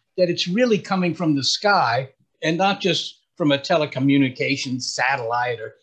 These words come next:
something like that, that it's actually coming from deep space. Once you've done that, then you tell everybody. And what, of course, you have to tell everybody because you need other people also to look for the signal.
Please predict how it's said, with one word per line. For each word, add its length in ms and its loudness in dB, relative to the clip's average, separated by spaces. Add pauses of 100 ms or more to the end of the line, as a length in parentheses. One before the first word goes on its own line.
(100)
something 320 -2
like 180 0
that, 220 -6
that 120 -2
it's 140 -2
actually 320 -4
coming 260 0
from 260 -4
deep 300 0 (220)
space. 720 -2 (680)
Once 300 0
you've 140 0
done 200 2
that, 400 0 (200)
then 160 2
you 120 -2
tell 300 2
everybody. 680 0 (220)
And 120 2
what, 200 2
of 180 -10
course, 220 0
you 80 -2
have 200 0
to 80 -2
tell 220 -2
everybody 400 -4
because 360 -6
you 120 -2
need 240 2
other 240 4
people 480 0 (220)
also 360 2
to 180 0
look 260 0
for 100 -6
the 140 -10
signal. 500 -6